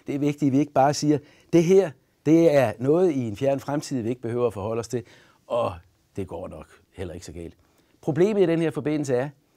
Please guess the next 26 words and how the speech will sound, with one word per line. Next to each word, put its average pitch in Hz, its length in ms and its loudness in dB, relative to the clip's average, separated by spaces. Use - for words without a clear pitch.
at 117 140 -4
de 139 100 0
er 143 80 0
så 147 100 -6
pokkers 151 400 -4
mange, 143 240 -2
kineserne. 127 540 -8
Vi 160 80 -2
fylder 214 280 4
ingenting 185 340 0
i 156 40 -2
forhold 147 260 -4
til 123 120 -8
dem. 127 140 -8
Vi 143 100 0
står 160 180 2
overfor, 160 420 0
siger 127 240 -2
økonomerne, 113 520 -6
at 101 120 -10
Kina 143 280 -4
fra 120 160 -12
to 127 200 -10
tusind 120 300 -10
og 110 80 -6
nitten 120 260 -6